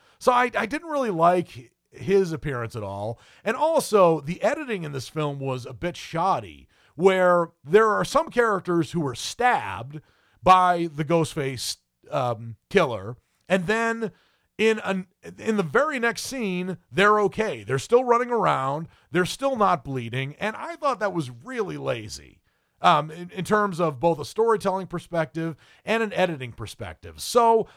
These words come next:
while I liked Scream Six a little bit more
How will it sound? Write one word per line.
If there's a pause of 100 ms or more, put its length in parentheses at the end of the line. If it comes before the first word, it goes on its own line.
(140)
while
I
liked
Scream
Six
a
little
bit
more